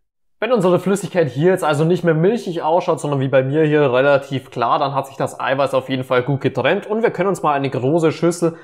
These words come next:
mit einem Sieb bereitstellen, wo ich jetzt auch noch ein sauberes Küchentuch hineinlege, was ich zuvor etwas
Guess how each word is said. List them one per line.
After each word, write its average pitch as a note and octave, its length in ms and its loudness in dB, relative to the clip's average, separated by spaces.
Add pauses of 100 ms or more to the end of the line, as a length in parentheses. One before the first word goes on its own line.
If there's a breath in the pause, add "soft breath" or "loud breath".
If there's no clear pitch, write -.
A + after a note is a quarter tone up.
(120 loud breath)
mit C#3+ 220 -4
einem B2 180 -4
Sieb G3 320 -4
bereitstellen, F3 640 2 (200 loud breath)
wo C3+ 200 2
ich D3 80 0
jetzt D3 160 0
auch C3 140 0
noch C3+ 120 -2
ein B2 140 -2
sauberes C3 680 0
Küchentuch F3+ 520 -2
hineinlege, C#3 520 0
was E3+ 200 0
ich D#3+ 80 -10
zuvor D3 400 -2
etwas C#3+ 400 -2